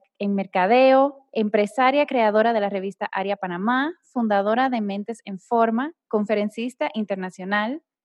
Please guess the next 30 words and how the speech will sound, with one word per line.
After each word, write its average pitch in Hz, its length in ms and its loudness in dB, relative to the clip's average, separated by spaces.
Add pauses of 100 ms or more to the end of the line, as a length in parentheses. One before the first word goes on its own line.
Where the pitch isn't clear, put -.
(100)
mentora 220 520 0
de 254 120 0
neuroabundancia, 208 1000 -2 (140)
certificada 233 840 -2
por 226 280 0 (720)
Heart 240 320 0
Math 240 320 0 (840)
y 330 220 2
creadora 262 540 4
de 247 100 2
Desata 226 380 -2
tu 240 100 0
Abundancia, 233 640 0
programa 214 440 0
para 208 200 -6
cambio 214 420 -6
de 208 160 -4
creencias. 175 1160 -8
Bienvenida, 220 720 0
Claudia. 254 540 4
Yo 247 80 0
estoy 233 200 -4
súper 262 300 -2
emocionada 226 460 -2
porque 220 180 -12
estés 208 220 -8
aquí 208 200 -8
con 202 160 -12
nosotros 190 600 -10
hoy. 233 420 -6